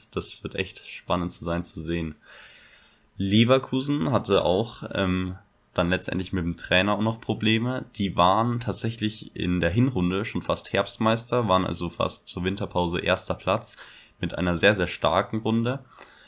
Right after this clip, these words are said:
Im letzten Moment haben die dann aber das entscheidende Spiel gegen Bayern verloren und, ähm, hatten dann vor allem nach der Winterpause ordentlich Probleme, eben auch einen Durchhänger wie Gladbach, also hatten auch irgendwie,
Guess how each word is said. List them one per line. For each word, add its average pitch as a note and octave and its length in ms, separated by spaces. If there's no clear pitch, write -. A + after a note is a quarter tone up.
Im G2 220
letzten A2+ 320
Moment G#2 340
haben G#2 220
die G2+ 80
dann G2 180
aber F#2+ 240
das F#2 300
entscheidende F#2 420
Spiel G2 220
gegen F2 240
Bayern F#2 280
verloren A2+ 580
und, E2+ 460
ähm, D#2+ 320
hatten F#2+ 300
dann F2+ 200
vor F2+ 180
allem F2 180
nach E2+ 220
der F2 160
Winterpause F#2 600
ordentlich F#2 360
Probleme, G#2+ 600
eben F#2+ 200
auch - 220
einen F2+ 120
Durchhänger A2 560
wie F2+ 460
Gladbach, G2+ 440
also E2+ 460
hatten F#2+ 240
auch G2+ 280
irgendwie, F2 440